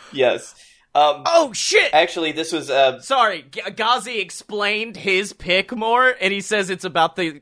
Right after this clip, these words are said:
Speaker 2: world serpent Jormungandr, and fuck yeah! That fucking rips! Anyways, your, <laughs> your Daft Punk song, thank you.
Speaker 1: Mm-hmm. Um, also, uh, if you're talking about twenty twenty stuff, um,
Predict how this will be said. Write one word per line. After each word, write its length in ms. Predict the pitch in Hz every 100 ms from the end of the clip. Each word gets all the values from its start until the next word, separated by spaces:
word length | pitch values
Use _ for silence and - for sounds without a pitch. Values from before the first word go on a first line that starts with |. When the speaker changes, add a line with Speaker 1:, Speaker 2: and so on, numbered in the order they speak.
| -
Speaker 2:
world 460 | 143 156 160 165
serpent 500 | - 185 180 196 180
Jormungandr, 920 | 143 143 160 196 190 208 208 214 247 254 _ _ _ -
and 340 | 175 160 139 _ _
fuck 380 | - 403 349 -
yeah! 400 | 381 370 311 208 - _ -
That 140 | 370
fucking 340 | 381 370 339
rips! 560 | 330 320 381 285 - -
Anyways, 580 | 226 226 247 247 240 214
your, 380 | 170 165 185 220 -
<laughs> 280 | 240 208 180
your 180 | 160
Daft 380 | 160 196 196 -
Punk 280 | 226 208 -
song, 340 | - 226 233
thank 420 | 214 214 165 - 240
you. 160 | 339 - _ _ _ _ _ _ _ _ _ _ _ _ _ - _ _ _ _ 110 - -
Speaker 1:
Mm-hmm. 420 | 139 123 120 113 _ - _ _ _
Um, 220 | 147 156 -
also, 500 | 190 208 208 175 165
uh, 240 | 151 143
if 140 | 147 143
you're 140 | 143
talking 260 | 135 151 151
about 200 | 135 123
twenty 240 | 151 139 131
twenty 320 | 147 143 135
stuff, 460 | - 131 113 110 -
um, 460 | 135 120 113 107